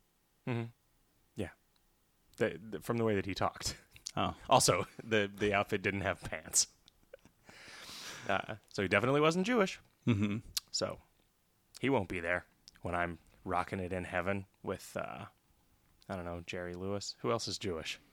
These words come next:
Speaker 1: I don't think Jerry Lewis is Jewish.
Speaker 2: I think he is,
Speaker 1: Is Jerry
Speaker 2: actually.
Speaker 1: Lewis Jewish?
Speaker 2: Yeah.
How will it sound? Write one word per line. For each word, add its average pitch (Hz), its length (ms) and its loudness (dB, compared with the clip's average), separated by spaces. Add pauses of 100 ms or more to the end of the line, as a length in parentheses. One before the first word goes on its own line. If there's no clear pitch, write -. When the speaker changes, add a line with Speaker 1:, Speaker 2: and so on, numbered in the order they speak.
(160)
Speaker 1:
I 107 60 -2
don't 95 100 0
think 87 120 -4
Jerry 82 200 0
Lewis 80 280 -6
is 90 80 -12
Jewish. - 360 -10 (420)
Speaker 2:
I 170 120 6
think 208 200 2
he 196 120 4
is, 202 160 6
Speaker 1:
Is 117 60 8
Jerry 107 120 6
Speaker 2:
actually. 107 220 6
Speaker 1:
Lewis 92 160 0
Jewish? 101 360 -4
Speaker 2:
Yeah. 147 260 4